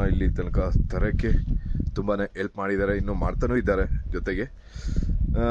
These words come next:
ಇವರು ಕಾರ್ಪೊರೇಟರ್ ಕೂಡ, ಹಾಗೇನೆ ಒಂದು film producer ಕೂಡ. ಆ, ತುಂಬಾ ಒಂದು ಒಳ್ಳೆ ವ್ಯಕ್ತಿ. ಇದೇ ಥರ ಇನ್ನು ಯಾರಿಗಾದ್ರೂ ಹೆಲ್ಪ್ ಮಾಡಬೇಕು ಅನ್ನೋ ಒಂದು ಉದ್ದೇಶ ಇದ್ದರೆ ದಯವಿಟ್ಟು ಕೆಳಗಡೆ ಕಾಣ್ತಾ ಇರೋ ನಂಬರಿಗೆ contact ಮಾಡ್ಬೋದು,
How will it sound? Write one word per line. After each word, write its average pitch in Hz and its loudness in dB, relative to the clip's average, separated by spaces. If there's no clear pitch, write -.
ಇವರು 131 2
ಕಾರ್ಪೊರೇಟರ್ 127 0
ಕೂಡ, 117 2
ಹಾಗೇನೆ 110 2
ಒಂದು 98 2
film 101 0
producer 101 0
ಕೂಡ. 101 0
ಆ, - 6
ತುಂಬಾ 131 2
ಒಂದು 127 2
ಒಳ್ಳೆ 120 4
ವ್ಯಕ್ತಿ. 113 -2
ಇದೇ 101 -2
ಥರ 107 0
ಇನ್ನು 95 -4
ಯಾರಿಗಾದ್ರೂ 98 -2
ಹೆಲ್ಪ್ - 0
ಮಾಡಬೇಕು 104 -4
ಅನ್ನೋ 98 -8
ಒಂದು 85 -8
ಉದ್ದೇಶ 104 -2
ಇದ್ದರೆ 98 -4
ದಯವಿಟ್ಟು 107 0
ಕೆಳಗಡೆ 98 -2
ಕಾಣ್ತಾ 92 -4
ಇರೋ 90 -2
ನಂಬರಿಗೆ 90 -6
contact 104 -6
ಮಾಡ್ಬೋದು, 104 -4